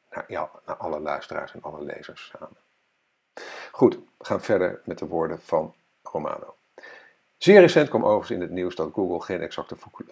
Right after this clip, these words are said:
zoekvolumes meer laat zien voor specifieke individuele zoekwoorden in haar Keyword Planner tool, die veel search professionals gebruiken voor zoekwoordenonderzoek. Zij telt nu alle zoekvolume voor zeer verwante keywords, zogenaamde broad match, op bij het zoekwoord dat je aanvraagt.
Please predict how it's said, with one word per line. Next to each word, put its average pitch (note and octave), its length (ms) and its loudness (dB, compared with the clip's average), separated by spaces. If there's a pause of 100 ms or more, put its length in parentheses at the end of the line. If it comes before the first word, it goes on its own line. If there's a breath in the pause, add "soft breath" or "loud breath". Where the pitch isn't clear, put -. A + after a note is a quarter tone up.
(120)
zoekvolumes F2 560 -4
meer E2+ 140 -6
laat D#2 180 -6
zien F#2 220 -6
voor D#2 120 -10
specifieke - 520 -6
individuele D#2+ 400 -4
zoekwoorden E2+ 460 -2
in - 100 -10
haar E2 160 -2
Keyword A2+ 480 0
Planner C#3+ 320 0
tool, - 300 -10 (220)
die D#2 280 -10 (120)
veel G2 240 0
search - 280 4
professionals - 460 -6
gebruiken D2+ 380 -4
voor F2+ 140 -6
zoekwoordenonderzoek. E2 640 -4 (920)
Zij - 160 -4
telt D#3 220 4
nu A2 220 -2
alle D#3 200 4
zoekvolume G2+ 560 0 (280 loud breath)
voor - 400 -2 (140)
zeer G2 340 2
verwante E2+ 420 -2
keywords, B2+ 500 4
zogenaamde D#2 540 -4
broad A2 280 2
match, F2 300 -2 (600 soft breath)
op - 240 4
bij F#2+ 200 2
het E2 120 0
zoekwoord - 480 -4
dat - 220 -16
je - 100 -10
aanvraagt. - 600 -10